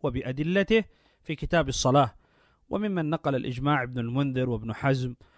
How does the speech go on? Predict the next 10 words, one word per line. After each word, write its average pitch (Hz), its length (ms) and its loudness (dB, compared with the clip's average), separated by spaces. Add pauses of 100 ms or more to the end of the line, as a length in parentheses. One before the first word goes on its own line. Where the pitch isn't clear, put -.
(220)
وابن 147 260 2
قدامة 135 560 4
والنووي، 131 580 0
كل 311 220 2
هؤلاء 139 460 4
نقلوا 143 320 0
الاتفاق 127 540 0
على 123 220 0
فرضية 135 640 0
وركنية 127 600 0